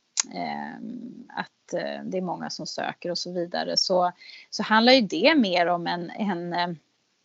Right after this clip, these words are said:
kapacitetsfråga än någonting annat skulle jag säga. För det är klart att vi ska ha tid att, att ta hand om kvinnor som söker för minskade fosterrörelser.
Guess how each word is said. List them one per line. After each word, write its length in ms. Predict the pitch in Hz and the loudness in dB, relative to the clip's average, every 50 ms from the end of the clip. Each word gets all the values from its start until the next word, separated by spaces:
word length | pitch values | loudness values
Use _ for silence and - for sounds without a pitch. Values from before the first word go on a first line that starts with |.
| _ _ _ _ _ _ _ - | _ _ _ _ _ _ _ 2
kapacitetsfråga 1400 | 185 180 - 185 180 - 190 175 - - 208 175 165 - - - - - 196 240 294 339 294 254 202 196 190 | 2 2 2 0 -2 -2 -4 -2 2 4 6 6 4 4 -4 -8 -2 2 2 4 6 8 8 8 8 6 4
än 100 | 185 180 | 4 4
någonting 360 | 175 170 165 170 - 185 180 170 | 0 -4 -6 -4 -6 -4 -2 -2
annat 320 | 165 165 165 170 165 - | -2 -2 -2 -4 -6 -6
skulle 220 | - - 170 165 | -6 -4 -2 0
jag 120 | 147 - - | 0 -2 -2
säga. 380 | - - 165 165 170 180 170 | 0 -2 -2 0 0 -2 -4
För 80 | - - | -4 -2
det 80 | - 226 | -2 -2
är 40 | |
klart 260 | 226 - 254 - - 220 | 2 2 2 2 2 -2
att 120 | 202 - | -4 -4
vi 80 | 196 185 | -6 -6
ska 160 | - - 180 | -4 -6 -6
ha 140 | 170 190 175 | -6 -8 -10
tid 340 | - - 180 170 170 170 | -6 -4 -4 -4 -2 -2
att, 120 | 175 170 180 | -4 -4 -4
att 200 | - 180 175 - | -4 -6 -6 -4
ta 100 | - 180 | -4 -6
hand 220 | 180 180 165 170 | -4 -4 -8 -10
om 80 | 170 170 | -10 -12
kvinnor 340 | - - 190 180 170 170 170 | -8 -8 -6 -6 -6 -8 -8
som 160 | - - 175 | -10 -10 -8
söker 340 | - 180 170 165 - 170 165 | -4 -4 -4 -4 -4 -8 -10
för 120 | - 185 | -8 -8
minskade 380 | 185 185 180 - - - 180 175 | -8 -8 -10 -10 -12 -12 -12 -12
fosterrörelser. 840 | - - 185 - - - 202 226 262 285 277 254 - - 170 185 | -12 -14 -14 -14 -6 0 2 4 4 4 2 2 0 0 0 0